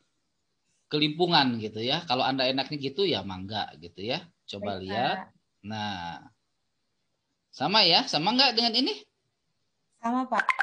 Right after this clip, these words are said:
Speaker 1: Oke. Siapa tadi teh?
Speaker 2: Ailsa.
Speaker 1: Ailsa?
Speaker 2: Ailsa, A I L S A.
Speaker 1: Oke, gitu ya.
Speaker 2: Terima kasih,
Speaker 1: Nah,
Speaker 2: Pak.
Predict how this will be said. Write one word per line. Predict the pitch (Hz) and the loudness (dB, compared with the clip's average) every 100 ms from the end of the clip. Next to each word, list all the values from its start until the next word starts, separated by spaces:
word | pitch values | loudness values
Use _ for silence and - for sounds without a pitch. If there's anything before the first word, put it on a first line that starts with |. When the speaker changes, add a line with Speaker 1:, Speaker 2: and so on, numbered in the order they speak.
| - 98 104 | -2 -6 -8
Speaker 1:
Oke. | 104 - _ - 104 98 92 87 82 82 85 - 113 _ _ _ _ _ | -10 -10 _ -12 -8 -8 -8 -10 -12 -16 -20 -20 -20 _ _ _ _ _
Siapa | 123 127 196 | -10 -10 -8
tadi | 190 185 190 | -6 -8 -8
teh? | 247 - _ _ _ _ _ - | -12 -14 _ _ _ _ _ -6
Speaker 2:
Ailsa. | 226 233 233 233 220 - _ _ _ _ - | -4 -2 -4 0 -2 -2 _ _ _ _ -4
Speaker 1:
Ailsa? | 135 139 120 - 165 - - _ _ _ - | 2 2 0 2 0 0 -10 _ _ _ 2
Speaker 2:
Ailsa, | 233 233 247 247 247 247 - | 6 6 4 2 0 -4 0
A | 214 226 | 0 0
I | 226 | -2
L | 240 247 247 | 2 2 2
S | 233 - | -4 -6
A. | 220 - _ _ _ _ _ 92 98 92 | -8 -8 _ _ _ _ _ -12 -10 -12
Speaker 1:
Oke, | _ - 98 95 92 82 73 76 67 - | _ -10 -8 -8 -8 -10 -12 -16 -18 -20
gitu | 76 _ 69 | -20 _ -18
ya. | 76 107 156 - - _ | -12 -12 -12 -16 -20 _
Speaker 2:
Terima | 202 226 | -14 -12
kasih, | 233 | -8
Speaker 1:
Nah, | 151 143 196 190 | -2 0 0 -4
Speaker 2:
Pak. | - | -10